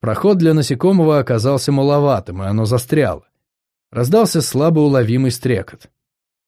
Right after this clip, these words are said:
С завязанными в узлы усами много не настрекочешь. Мотая головой и скребя передними немаленькими лапками, насекомое взбесилось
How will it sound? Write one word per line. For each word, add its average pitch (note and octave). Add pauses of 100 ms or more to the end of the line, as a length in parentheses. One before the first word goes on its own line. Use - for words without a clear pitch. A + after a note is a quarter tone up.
(180)
С G#2+
завязанными C#3
в B2+
узлы C3+
усами F3+
много D3
не C#3+
настрекочешь. C#3+ (400)
Мотая C3
головой B2+
и -
скребя C3
передними B2+
немаленькими B2+
лапками, A#2+ (240)
насекомое C3+
взбесилось B2+